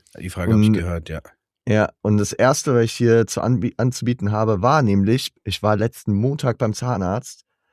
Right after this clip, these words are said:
Speaker 2: Das war bei mir jetzt eine reine Kontrolle, aber ich hab in zwei Wochen, da weiß ich jetzt schon richtig, was da passiert. Und ich hab,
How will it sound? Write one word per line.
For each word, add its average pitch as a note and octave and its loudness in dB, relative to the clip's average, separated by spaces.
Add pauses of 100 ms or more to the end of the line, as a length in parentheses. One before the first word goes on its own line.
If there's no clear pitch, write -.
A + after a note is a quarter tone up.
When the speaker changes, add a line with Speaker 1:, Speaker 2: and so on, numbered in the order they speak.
(160)
Speaker 2:
Das - -10
war A2 4
bei A2 4
mir B2 2
jetzt C#3 -2
eine A#2+ 2
reine A#2 0
Kontrolle, B2 -2
aber F#2+ 0
ich G2+ -4
hab B2+ -4
in A2 -2
zwei A#2 2
Wochen, C3+ -4 (320)
da G2+ -2
weiß C#3 2
ich C3 -6
jetzt A2+ 0
schon B2 2
richtig, B2+ -2
was A#2 -2
da A#2 0
passiert. G#2 -2 (200)
Und - -2
ich - -2
hab, B2+ 2